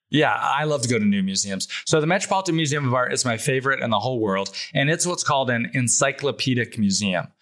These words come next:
That means there's many different galleries and curatorial departments. So I love encyclopedic museums, maybe similar to the Legion of Honor there in San Francisco. In Washington, D C, I like the National Gallery. I like the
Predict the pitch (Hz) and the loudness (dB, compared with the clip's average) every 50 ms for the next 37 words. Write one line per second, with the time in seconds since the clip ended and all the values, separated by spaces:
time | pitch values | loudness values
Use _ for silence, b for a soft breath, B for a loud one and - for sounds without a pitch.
0 | b b b b 123 127 123 123 117 107 113 110 101 92 101 104 117 123 127 139 | b b b b 2 2 4 2 2 2 2 0 0 0 0 0 2 2 2 0
1 | 139 123 127 120 113 - 120 104 107 101 - - 127 123 127 135 139 135 127 127 | 0 0 -2 -2 -2 -2 -2 -4 -4 -4 -4 -2 0 0 2 0 0 0 -2 -2
2 | 127 123 120 117 - - - 113 104 98 98 - - 139 127 117 - - 123 120 | -2 0 0 0 0 0 0 0 0 0 0 0 2 2 2 2 2 0 -2 -2
3 | 113 107 104 101 98 87 104 95 - - 110 110 120 127 147 160 180 160 - - | 0 0 0 0 0 -2 -4 -4 -2 0 0 0 2 2 0 0 0 0 -2 -2
4 | - - B B B B B B B - 131 127 - 147 160 175 170 151 139 131 | -2 -4 B B B B B B B 2 2 4 4 2 2 2 2 2 0 2
5 | 120 123 110 98 - - 123 117 - 120 110 92 - - 139 131 123 113 - - | 2 2 2 2 2 0 0 -2 0 -2 -2 -2 0 0 2 2 2 0 0 0
6 | 107 101 98 90 95 95 90 90 90 95 107 - - - B B B B B 120 | 2 2 2 2 0 -2 -2 -2 -2 0 0 -2 -2 -4 B B B B B 0
7 | 117 107 113 113 - - 123 110 107 107 - 110 104 95 95 98 101 95 - 104 | 2 2 2 2 2 2 2 2 0 0 0 -2 -2 -2 -2 -2 -2 -2 -2 0
8 | 92 92 87 95 90 90 95 101 110 110 107 113 113 110 107 101 - - 95 85 | 0 0 0 0 0 0 0 0 0 0 0 -2 -2 -4 -2 -2 -2 -2 -4 -6
9 | - 85 82 - - 92 - - - 120 120 123 120 - B B B B B B | -6 -6 -6 -4 -4 -4 -4 -2 0 0 0 0 -2 -8 B B B B B B
10 | 131 127 120 117 123 120 - 120 113 98 101 101 98 107 101 95 - - 147 147 | 2 2 2 2 2 0 0 -2 -2 0 0 0 0 0 0 0 0 0 0 2
11 | 143 139 127 110 104 98 98 95 - 95 95 98 107 120 120 - - 127 127 117 | 2 4 4 4 2 2 0 -2 -2 -2 0 0 0 0 0 -2 -2 -2 -2 0
12 | 123 117 120 120 120 120 117 107 98 B B B B B 156 175 208 208 196 180 | 0 0 0 0 0 0 -2 -2 -4 B B B B B 0 0 0 0 0 0
13 | 175 175 - - 147 143 151 - | 0 -2 -2 -2 -2 -2 -2 -2